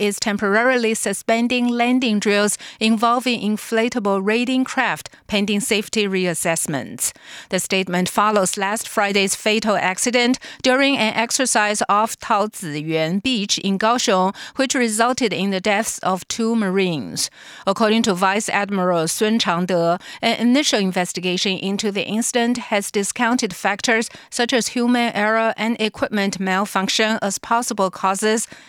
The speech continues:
and all participants had previously carried out preparatory training sessions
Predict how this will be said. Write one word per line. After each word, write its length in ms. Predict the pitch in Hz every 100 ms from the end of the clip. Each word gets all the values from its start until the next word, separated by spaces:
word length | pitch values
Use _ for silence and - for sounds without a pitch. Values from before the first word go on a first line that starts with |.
| -
and 160 | 220 214
all 260 | 208 226 247
participants 800 | - 226 - 269 233 233 220 220
had 240 | 208 202
previously 640 | - 269 262 226 - 214 214
carried 400 | 226 226 240 226
out 260 | 208 208 -
preparatory 720 | 196 220 233 240 220 202 185
training 420 | - 208 220 226
sessions 560 | - 190 - 185 190